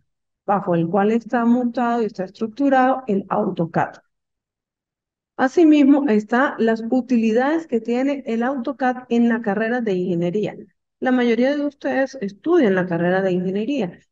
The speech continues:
Entonces, en consecuencia, se darán cuenta allí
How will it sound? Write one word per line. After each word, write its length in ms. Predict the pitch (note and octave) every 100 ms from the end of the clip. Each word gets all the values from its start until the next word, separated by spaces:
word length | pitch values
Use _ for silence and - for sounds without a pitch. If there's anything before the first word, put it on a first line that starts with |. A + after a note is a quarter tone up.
| _
Entonces, 360 | - G#3+ A#3+ -
en 200 | A3 G#3+
consecuencia, 840 | A#3 B3+ D4 C4+ C4 A#3+ A#3 A#3+ - _
se 160 | _ A#3
darán 460 | G#3 G3 G#3+ A3+
cuenta 400 | G#3+ B3+ A#3 A#3+ -
allí 560 | G#3+ G#3 G#3+ G#3+ A3